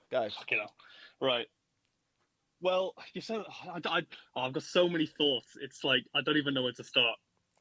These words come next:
Speaker 2: But,
Speaker 1: Okay.
Speaker 2: um, basically, so it's basically we, obviously during the covid seasons, you could spend,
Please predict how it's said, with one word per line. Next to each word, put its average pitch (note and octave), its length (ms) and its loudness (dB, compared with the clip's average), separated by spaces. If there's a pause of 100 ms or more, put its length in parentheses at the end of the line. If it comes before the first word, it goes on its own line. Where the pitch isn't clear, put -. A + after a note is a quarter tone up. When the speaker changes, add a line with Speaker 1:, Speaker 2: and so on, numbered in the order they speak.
Speaker 2:
But, C3 180 8
Speaker 1:
Okay. B2+ 100 8
Speaker 2:
um, B2+ 240 2 (680)
basically, E3 500 4
so D#3+ 200 4
it's E3 120 0
basically G3 400 6
we, E3+ 380 4 (480)
obviously D#3+ 260 6
during F#3+ 240 8
the D#3+ 80 4
covid D3+ 400 6
seasons, A#2+ 580 2
you C3 100 0
could C3 160 -2
spend, C3+ 580 8